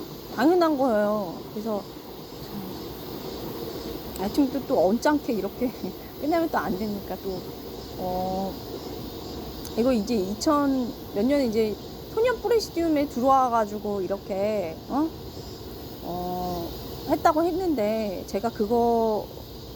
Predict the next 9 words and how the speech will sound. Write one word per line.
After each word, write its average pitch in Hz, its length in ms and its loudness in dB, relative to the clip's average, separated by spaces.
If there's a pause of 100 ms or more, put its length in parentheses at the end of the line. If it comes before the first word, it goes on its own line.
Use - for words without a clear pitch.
(1300)
뭐 180 260 -6 (500)
정치적으로 262 520 4
이용을 240 800 2 (460)
했다고 359 320 2
했는데 349 420 2
그거뿐만 262 680 2
아니고 226 280 2
여러 175 220 2
번이거든요. 175 840 0